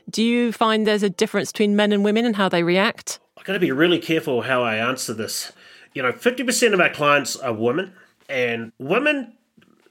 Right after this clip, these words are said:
Speaker 2: tend to listen better than the guys and don't put as much pressure on themselves. So
Speaker 1: Oh, you shock me.
Speaker 2: Yeah, <laughs> so they, <laughs> they tend to do better.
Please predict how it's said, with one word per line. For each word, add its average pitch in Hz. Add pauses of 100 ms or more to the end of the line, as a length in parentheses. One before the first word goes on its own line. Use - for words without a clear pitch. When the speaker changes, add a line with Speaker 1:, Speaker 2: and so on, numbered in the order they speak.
(180)
Speaker 2:
tend 165
to 139
listen 180
better 220 (140)
than 214
the 208
guys 262
and 147
don't 160
put 170
as 143
much 147 (180)
pressure 151
on 185
themselves. 202
So -
Speaker 1:
Oh, 196
you 165
shock -
me. 170 (400)
Speaker 2:
Yeah, 190 (220)
<laughs> 196
so 208
they, 233 (400)
<laughs> 208
they 233
tend 269
to 277
do 208
better. 165